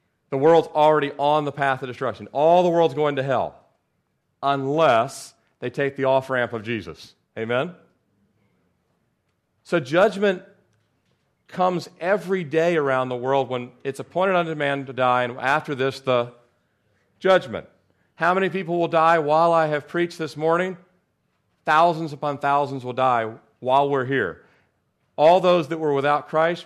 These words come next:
will enter into judgment. All those that have been saved will enter into restoration, and they've been redeemed and saved from judgment. But a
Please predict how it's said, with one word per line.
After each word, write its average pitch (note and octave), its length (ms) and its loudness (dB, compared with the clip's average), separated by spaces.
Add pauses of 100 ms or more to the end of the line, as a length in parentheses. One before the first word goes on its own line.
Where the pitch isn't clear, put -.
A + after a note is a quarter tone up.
will D3+ 320 2
enter D#3+ 360 -6
into E3 360 -6
judgment. A2 600 -6 (800)
All D#3 260 4
those D#3+ 220 2
that C#3+ 60 -8
have C#3 80 -6
been C3+ 100 -2
saved D3+ 400 -4
will C#3 140 -10
enter C#3+ 300 -8
into C3 380 -8
restoration, C3 1040 -4 (380)
and B2 320 -4
they've A#2+ 180 -6
been A#2+ 160 -8
redeemed A#2 840 -8 (1200)
and G2+ 100 -20
saved - 720 -12 (560)
from D#3+ 380 0
judgment. F2+ 440 -6 (1700)
But F#3+ 440 2
a F3 360 0